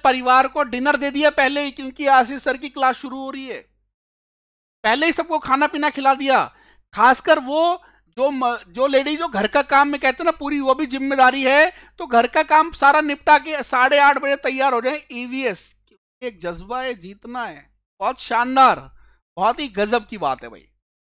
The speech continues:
क्या कहते हैं कि एक मछली को पहले से उबले पानी में, लेकिन जो कमरे फिर ठंडा कर दिया गया उस पानी में एक्वेरियम में डाल दिया जाता है। ऐसा पानी कहाँ कर रहे हैं भाई? एक्वेरियम में डाल रहे हैं, तो वो मर जाती हैं मछलियाँ।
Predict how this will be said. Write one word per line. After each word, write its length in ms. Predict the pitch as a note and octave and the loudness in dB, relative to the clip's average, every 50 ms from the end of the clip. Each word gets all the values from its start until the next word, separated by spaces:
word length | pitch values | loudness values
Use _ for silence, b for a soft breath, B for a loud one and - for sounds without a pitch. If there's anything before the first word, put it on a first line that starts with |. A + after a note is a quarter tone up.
| _ _ _ _ - | _ _ _ _ 2
क्या 120 | A3 A#3+ B3+ | 2 2 2
कहते 280 | C4 A#3+ A#3 A#3+ C#4+ | 2 -2 -4 -4 -4
हैं 280 | B3+ B3+ C4 C#4 D4+ E4+ b b b b b _ | -4 -2 -2 -2 -4 -4 b b b b b _
कि 80 | A#3+ | -8
एक 120 | C4 C4+ C4 | -6 -6 -2
मछली 360 | A#3 A#3 A3 - C4 C4 C#4+ C4+ | -2 -4 -2 -4 -6 -10 -10 -8
को 140 | - D#4 E4 | -8 -10 -8
पहले 340 | - C4 G#3+ G#3 A#3+ C4 C4 | -4 -2 -2 -2 -2 -4 -6
से 120 | - E4 - - | -8 -12 -14 -14
उबले 300 | B3 G#3+ A#3 B3+ C#4 C#4+ | -12 -10 -8 -6 -6 -4
पानी 320 | C#4 C4 B3+ B3 B3 B3 | -2 -2 -2 -2 -2 -4
में, 220 | A#3 A#3 A#3+ C#4 D4 | -6 -8 -8 -10 -10
लेकिन 380 | G#3+ G3+ G#3 A#3 - D4 C4+ C4 | -8 -6 -6 -6 -6 -8 -10 -10
जो 80 | C#4+ | -10
कमरे 320 | - - A#3+ A#3 A#3 C4 C4+ | -10 -10 -10 -8 -6 -8 -8
फिर 160 | - C#4+ C#4 | -8 -10 -12
ठंडा 360 | - - - G3 G#3+ A#3+ C4 | -12 -12 -10 -6 0 0 0
कर 160 | B3+ C4 B3+ | 0 0 -4
दिया 200 | A3 A#3+ A#3 A3+ | -4 -2 -4 -2
गया 160 | A3 A#3 B3 C#4 | -2 -2 -4 -4
उस 200 | - D4 A#3 - | -4 -8 -16 -14
पानी 320 | - - G#3 G#3+ A#3 B3 | -6 -4 -2 -2 -2 -6
में 260 | A#3+ B3 C4 C#4 E4 b b b b b b b _ | -8 -6 -6 -6 -6 b b b b b b b _
एक्वेरियम 460 | G#3+ A3 - B3+ A#3+ B3 C4 C4+ C4 | -6 -6 -4 -6 -6 -6 -4 -4 -4
में 80 | C4 B3+ | -2 2
डाल 180 | A3+ A3 A3 G#3+ | 2 2 2 2
दिया 120 | G#3 G3+ | -2 -2
जाता 220 | F#3 F3 D#3+ - F#3 | -2 -2 -4 -6 -10
है। 60 | - - | -6 -2
ऐसा 240 | G3+ G#3+ G#3+ - C4 | -2 -2 0 0 -2
पानी 260 | C4+ C4 A#3+ A#3+ B3 A#3+ | 0 0 -2 -2 -4 -2
कहाँ 220 | - G#3 G#3+ A3 | -2 -2 -2 -2
कर 100 | A3+ G#3+ | -6 -8
रहे 80 | G3+ G#3 | -8 -8
हैं 60 | A3 | -8
भाई? 100 | B3 D4+ - | -8 -8 -8
एक्वेरियम 460 | A3+ G3 - G#3 F3+ F3+ F3+ F3+ F3 F3+ | -10 -10 -10 -10 -12 -10 -10 -10 -12 -10
में 140 | F3 E3 | -12 -10
डाल 160 | D#3+ B2 A2+ G2 | -10 -12 -12 -14
रहे 180 | F2+ F2+ E2 | -18 -20 -20
हैं, 100 | _ _ _ _ _ _ _ _ _ _ _ _ _ _ - | _ _ _ _ _ _ _ _ _ _ _ _ _ _ -8
तो 80 | B3+ C#4 | -6 -2
वो 120 | D4+ D4 | -2 -2
मर 200 | C4 A3+ A3 A3 | 2 2 0 2
जाती 280 | G#3+ G#3 F#3+ F#3 - - | 2 0 -2 -2 -6 -10
हैं 80 | - - | -12 -10
मछलियाँ। 460 | G#3 F#3 - - D#3 B2+ A#2 E2+ | -10 -12 -14 -16 -18 -18 -20 -20